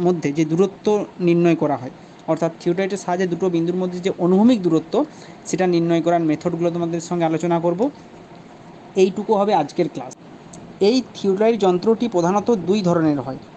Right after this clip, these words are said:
এক ট্রানজিট থিওডোলাইট, দুই নন ট্রানজিট থিওডোলাইট। তাহলে দুটো শ্রেণীবিভাগ থিওডোলাইটের, একটা বললাম ট্রানজিট থিওডোলাইট, একটা হলো নন ট্রানজিট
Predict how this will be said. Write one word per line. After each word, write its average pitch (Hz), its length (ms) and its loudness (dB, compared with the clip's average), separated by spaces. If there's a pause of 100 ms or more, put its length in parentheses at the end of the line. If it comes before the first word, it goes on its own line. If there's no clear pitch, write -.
(160)
এক 170 200 2 (580)
ট্রানজিট 180 540 0 (120)
থিওডোলাইট, 226 520 2 (480)
দুই 208 380 2 (280)
নন 175 480 4 (160)
ট্রানজিট 170 580 0 (120)
থিওডোলাইট। 147 520 0 (480)
তাহলে 185 160 0
দুটো 185 260 0
শ্রেণীবিভাগ 208 480 0
থিওডোলাইটের, 202 520 0
একটা 190 180 -2
বললাম 196 300 0
ট্রানজিট 180 680 0 (100)
থিওডোলাইট, 208 580 2 (340)
একটা 175 260 0
হলো 190 200 2
নন 180 500 2 (160)
ট্রানজিট 175 600 2